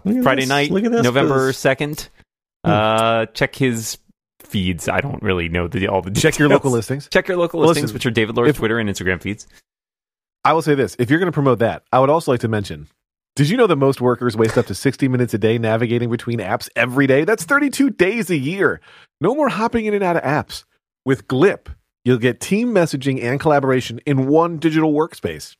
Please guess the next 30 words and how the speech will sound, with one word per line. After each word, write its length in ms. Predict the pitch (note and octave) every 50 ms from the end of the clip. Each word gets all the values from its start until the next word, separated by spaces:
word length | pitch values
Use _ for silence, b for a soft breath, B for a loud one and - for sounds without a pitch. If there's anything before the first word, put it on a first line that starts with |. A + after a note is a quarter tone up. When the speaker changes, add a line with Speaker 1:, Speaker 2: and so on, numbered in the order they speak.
| _ _ _ _ _ _ _ C3
Speaker 3:
Get 180 | A#2+ G3 G#3
more 220 | F#3+ F3 F#3 G3 F#3
done 280 | D3+ D#3+ D#3 E3 D#3+
with 140 | D#3 C#3 B2
Glip. 260 | C3 D#3 G3 E3+ - - B B B B B B _
The 140 | D3 D3+ F3+
easy-to-use 500 | G3+ G#3+ G3+ A3+ G#3 F#3+ F3 F3 F3 -
collaborative 540 | - - D3+ D3+ D3+ D#3 D#3 E3 D3+ D3 C3
team 240 | - - D#3+ D3+ C#3+
messaging 340 | C#3+ C3+ - B2 B2+ B2+ B2
app 160 | A#2+ A2+ A#2+
lets 180 | A2 - -
you 60 | F#2+ F2
share 220 | - - C3 C3
and 80 | C3 B2
collaborate 340 | C3 B2 A#2+ G#2 A2+ A2
on 120 | F#2 F#2 F#2+
files, 440 | - - F#3 F#3 F#3 F#3 F3+ D#3 -
create 320 | - - D#3 C#3+ C#3 A#2+
and 80 | B2+ B2+
manage 300 | A#2 A2 G2+ F#2+ - -
tasks, 480 | - F#3 F3+ E3+ D#3+ - - - - -
share, 440 | - - - D3+ D3 C#3+ C#3 D3 - -
uh, 200 | A#2 G#2+ G#2 G2+
share 200 | - - D3 B2+
your 60 | A2
screen 300 | G#2 - - E3 E3+ F3+
with 100 | E3+ C3
your 80 | A#2+ A#2
teams, 300 | - - F#3 G3 G3 E3